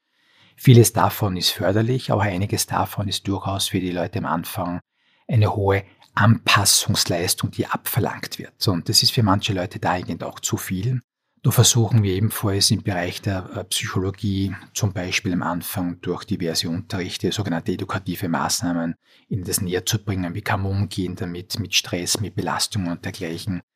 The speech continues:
Also die ganzen Rahmenbedingungen hier sind für die Leute was Ungewöhnliches und neben der Ausbildung gibt's auch die sozialen Rahmenbedingungen. Viele sind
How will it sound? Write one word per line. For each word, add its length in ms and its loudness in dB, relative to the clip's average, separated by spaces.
Also 160 4
die 140 0
ganzen 300 6
Rahmenbedingungen 840 2
hier 260 0
sind 300 0
für 100 -6
die 80 0
Leute 280 -4
was 100 -6
Ungewöhnliches 1000 2
und 540 -2
neben 320 0
der 120 2
Ausbildung 960 2
gibt's 280 -6
auch 120 -2
die 100 -6
sozialen 560 2
Rahmenbedingungen. 760 -4
Viele 320 2
sind 640 -4